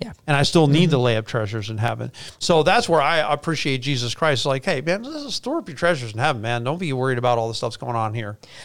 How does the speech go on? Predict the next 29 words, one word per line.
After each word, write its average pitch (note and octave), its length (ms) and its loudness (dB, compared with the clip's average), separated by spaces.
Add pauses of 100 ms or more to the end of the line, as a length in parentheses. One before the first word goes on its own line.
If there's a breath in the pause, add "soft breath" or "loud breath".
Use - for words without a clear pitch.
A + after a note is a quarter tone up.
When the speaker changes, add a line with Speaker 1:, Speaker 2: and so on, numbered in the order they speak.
(100)
Speaker 1:
I D#4+ 100 4
think, D4 320 -2
too, C4+ 200 -2
we G3+ 280 0 (120)
can't C4+ 260 4
get C4 120 2
so G#3 180 2
distracted E3+ 960 0
by C#3 140 6
the C#3+ 100 4
stuff D#3+ 380 2
going D#3 280 4
on D3+ 160 6
around C#3+ 380 0
here F#3+ 160 2
that D3+ 160 2
we D#3 80 0
forget E3 420 2
about D#3 280 2
what's - 200 0
really C3 280 0
important, C3 460 0
that D3 120 0
we F3 140 4
forget F3 360 4
about D#3 360 4
the D3+ 240 -2
eternal D#3+ 440 0
things, D3+ 600 0